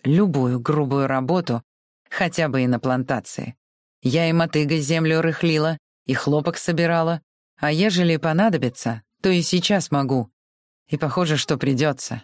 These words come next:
Белая голыдьба, скажет тоже. "Но, маменька!" — вскричала её сноха, бросая молящие взоры на Скарлетт и Салли в надежде, что они помогут ей умиротворить разгневанную старую даму.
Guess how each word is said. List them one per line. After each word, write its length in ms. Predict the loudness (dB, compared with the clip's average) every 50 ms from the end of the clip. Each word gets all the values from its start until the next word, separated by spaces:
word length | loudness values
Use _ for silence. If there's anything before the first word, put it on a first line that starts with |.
| _ _ _ _ _
Белая 640 | -6 -4 -4 0 0 0 2 2 0 0 0 0 0
голыдьба, 720 | 0 0 0 2 2 0 0 -2 -2 -4 -4 -4 -4 -8 -12
скажет 560 | -12 -10 -2 0 2 2 2 2 0 -4 -4 -2
тоже. 380 | 0 0 0 0 0 -2 -6 -6 -10 _ _ _ _ _ _ _ _ _ _ _ _ _ _ _ _ _ _
"Но, 220 | 2 4 4 6 6
маменька!" — 800 | 6 6 6 6 6 6 6 4 4 2 0 -2 -4 -4 -4 -8 _ _ _ _ _ _ _ _
вскричала 520 | -12 -4 -2 -2 0 0 0 0 2 2
её 280 | 2 2 2 2 2 2
сноха, 460 | 0 0 0 -2 -2 0 0 0 0
бросая 480 | 2 0 0 -2 0 0 0 2 4 4
молящие 600 | 4 4 4 4 4 2 2 0 0 0 0 0
взоры 380 | 0 0 0 2 2 2 2
на 180 | 2 2 2 2
Скарлетт 640 | 0 -4 -4 0 0 0 2 2 0 0 0 0
и 60 | -2 -4
Салли 480 | -4 -2 0 2 4 4 4 2 0 -4 _ _ _ _ _ _ _ -2
в 100 | 0 2
надежде, 440 | 4 4 4 4 2 2 2 0
что 180 | 0 0 0 0
они 220 | 2 2 2 0
помогут 560 | 0 0 0 0 0 0 0 0 -2 -2 -2 0
ей 280 | 2 2 2 2 0 -4 _ _ _ _ _ _
умиротворить 880 | 2 4 4 4 4 2 0 0 0 0 2 2 2 2 0 0 0
разгневанную 800 | -2 -2 -2 -2 0 0 2 2 2 0 2 2 2 4 2 2
старую 460 | 0 -2 -2 -2 0 0 0 0 0
даму. 420 | 0 0 0 2 2 0 -2 -2